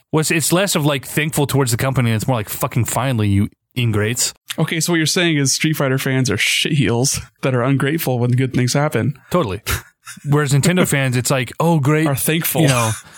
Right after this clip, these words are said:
Speaker 1: uh, exactly. And it's like, should we be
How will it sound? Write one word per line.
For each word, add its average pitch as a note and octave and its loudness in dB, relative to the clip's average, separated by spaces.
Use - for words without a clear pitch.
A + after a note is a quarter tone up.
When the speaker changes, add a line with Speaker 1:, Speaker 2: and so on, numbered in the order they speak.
Speaker 1:
uh, C3 0
exactly. D3+ 0
And C#3+ 0
it's C#3+ -2
like, C#3 -2
should A3+ -2
we C4+ 6
be A#3+ 2